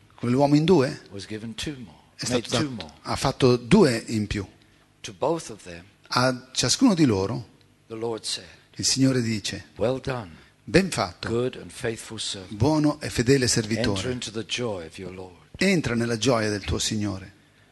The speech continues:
Speaker 2: But there was another one.
Speaker 1: Ma ce n'era un altro.
Speaker 2: He received his gift,
Speaker 1: Lui ha ricevuto il suo dono,
Speaker 2: but he went and buried it
Speaker 1: ma è andato a seppellirlo
Speaker 2: out of fear.
Speaker 1: a causa della paura.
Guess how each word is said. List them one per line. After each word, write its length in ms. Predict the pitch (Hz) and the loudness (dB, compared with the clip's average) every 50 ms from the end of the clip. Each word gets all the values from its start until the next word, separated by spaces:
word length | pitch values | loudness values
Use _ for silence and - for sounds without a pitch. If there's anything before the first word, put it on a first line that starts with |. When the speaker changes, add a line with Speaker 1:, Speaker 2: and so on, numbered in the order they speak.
| _ _ _ _ - | _ _ _ _ -20
Speaker 2:
But 100 | 90 82 | -16 -10
there 140 | 104 104 107 | -10 -8 -8
was 140 | 110 104 | -8 -10
another 280 | 110 104 113 127 117 107 | -10 -8 -8 -8 -8 -8
one. 160 | 92 82 76 - _ _ _ _ _ _ | -12 -18 -20 -20 _ _ _ _ _ _
Speaker 1:
Ma 120 | - 107 | -6 -4
ce 140 | 107 - 131 | -2 2 4
n'era 160 | 135 147 143 151 | 6 6 6 6
un 100 | 170 185 | 4 2
altro. 400 | 165 117 98 - - - 80 - - - _ _ _ _ _ _ _ _ _ _ _ _ _ _ _ _ - | 2 0 -2 -4 -8 -10 -10 -12 -16 -20 _ _ _ _ _ _ _ _ _ _ _ _ _ _ _ _ -2
Speaker 2:
He 140 | 120 147 | 0 0
received 480 | 160 139 120 - - - 120 117 - - | 0 0 -2 -4 -4 -4 -4 -4 -6 -6
his 180 | 123 131 110 - | -6 -6 -6 -8
gift, 200 | - 95 92 - - _ _ | -10 -12 -14 -16 -20 _ _
Speaker 1:
Lui 220 | - 131 180 240 196 | 4 6 6 6 6
ha 40 | |
ricevuto 460 | 151 147 127 - 135 135 135 131 - 143 | 4 2 2 2 2 2 2 2 2 2
il 60 | 120 | 2
suo 160 | - 165 175 | 2 0 0
dono, 400 | 135 123 110 101 95 95 98 - - _ _ _ _ _ _ _ _ _ _ _ _ _ _ _ _ _ _ _ _ _ _ _ _ _ _ _ _ _ _ _ _ _ | 2 2 0 0 0 -4 -8 -10 -16 _ _ _ _ _ _ _ _ _ _ _ _ _ _ _ _ _ _ _ _ _ _ _ _ _ _ _ _ _ _ _ _ _
Speaker 2:
but 100 | - 104 98 | -10 -8 -6
he 60 | 98 | -6
went 240 | 95 101 104 101 - | -4 -6 -6 -6 -8
and 120 | 110 104 | -10 -8
buried 360 | - 113 113 110 101 92 - - | -6 -8 -8 -8 -10 -12 -14 -16
it 120 | 71 - _ _ - - | -20 -20 _ _ -12 -6
Speaker 1:
ma 240 | 107 117 120 117 117 | -4 -2 -2 -2 0
è 40 | 117 | 0
andato 480 | 120 123 123 160 170 180 - 160 135 | 0 0 0 0 0 0 0 0 0
a 80 | 107 101 | 0 0
seppellirlo 720 | - - - - - 139 156 160 131 110 101 98 92 92 - _ _ _ _ _ _ _ _ _ _ _ _ _ _ _ _ _ _ _ _ _ _ _ | -2 -4 -2 0 -2 0 0 0 -2 -2 -4 -6 -8 -10 -12 _ _ _ _ _ _ _ _ _ _ _ _ _ _ _ _ _ _ _ _ _ _ _
Speaker 2:
out 180 | - 113 110 107 | -8 -8 -6 -6
of 80 | 110 - | -8 -10
fear. 420 | - - - 127 107 90 78 73 - - - _ _ _ _ _ _ - - - | -10 -8 -6 -6 -6 -6 -10 -14 -20 -20 -20 _ _ _ _ _ _ -20 -10 -6
Speaker 1:
a 140 | - - | -6 -6
causa 400 | - - 160 160 190 185 139 143 | -4 -4 -4 -4 -2 -2 -4 -4
della 220 | 139 131 120 120 120 | -4 -4 -4 -4 -4
paura. 500 | - - 131 131 113 104 104 98 92 | -2 -2 0 0 -2 -2 -4 -4 -8